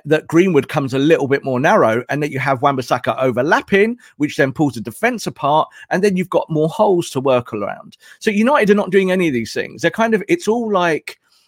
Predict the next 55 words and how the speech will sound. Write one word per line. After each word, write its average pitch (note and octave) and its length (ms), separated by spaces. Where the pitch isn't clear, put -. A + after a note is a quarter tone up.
you E3+ 140
just D#3+ 180
said D3 140
there C#3 80
about B2 240
the A#2+ 60
whole C#3 220
vibes C3+ 380
thing A2 160
that G#2+ 120
people A#2+ 260
on G#2+ 60
Twitter - 260
go A2+ 160
on G#2 100
about. G2 360
And, D#3 280
and E3+ 120
it F3+ 80
is G#3+ 300
trying A3 440
to, F#3 540
it's - 140
trying B3+ 220
to G#3+ 200
execute - 480
tactics C#3 800
through E3 460
hot - 300
air. F2 360
That's E3+ 220
all F3+ 160
it D3 80
is. C3+ 160
It's C#3 120
like, C#3 160
we E3 100
have G#3 180
an G#3 100
idea D3+ 400
of A#2+ 80
what C#3 180
we D3+ 80
wanna C3 220
do. A#2+ 420
We C3+ 120
just C#3 260
don't D3 260
really C3 220
know B2 200
how B2+ 200
we're A#2+ 140
gonna B2 180
do A2+ 300
it. C2 180